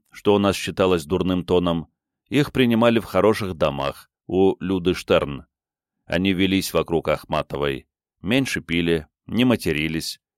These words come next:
не участвовали в ресторанных драках, не имели приводов, не слышали шума времени.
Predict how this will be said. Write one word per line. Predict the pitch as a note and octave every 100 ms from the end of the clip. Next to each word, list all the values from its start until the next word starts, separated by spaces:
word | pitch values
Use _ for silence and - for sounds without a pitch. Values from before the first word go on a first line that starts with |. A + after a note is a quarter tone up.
| -
не | F2
участвовали | G#2 - C#3 C3+ A#2+ G#2+ G2
в | F2+
ресторанных | F2+ - D#2 F#2+ G#2 E2
драках, | D2 C#2+ C#2 - - - _ _ _ -
не | E2 G2+
имели | A2+ C#3+ C3
приводов, | - F#2 D#2 D2+ C#2+ C2+ - _ _ _ _
не | E2 G#2
слышали | - C#3+ C#3 C3 A#2
шума | - A#2 G#2 E2+
времени. | F#2 F2 C#2+ C2+ A#1+